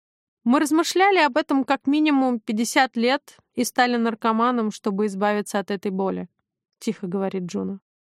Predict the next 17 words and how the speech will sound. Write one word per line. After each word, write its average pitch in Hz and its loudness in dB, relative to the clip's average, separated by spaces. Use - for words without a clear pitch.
«Чтобы 220 -4
притупить 240 -4
боль 226 -2
из-за 214 -2
невозможности 214 -2
стать - -6
матерью?» 220 -2
«Да. 214 2
Да, 220 4
потому 262 0
что 254 -2
во 247 4
всем 262 2
остальном 311 2
смысла 277 -2
не 277 0
было. 180 -6